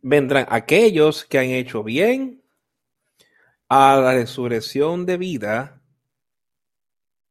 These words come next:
resucita-, resucitado a vida eterna.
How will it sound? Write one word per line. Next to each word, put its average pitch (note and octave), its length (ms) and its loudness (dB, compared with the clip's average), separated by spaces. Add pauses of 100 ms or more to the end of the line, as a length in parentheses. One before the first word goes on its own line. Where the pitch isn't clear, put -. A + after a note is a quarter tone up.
(2000)
resucita-, G#2+ 680 -10
resucitado A#2 680 -10
a A#2 240 -4
vida A2 320 -8
eterna. E2+ 640 -10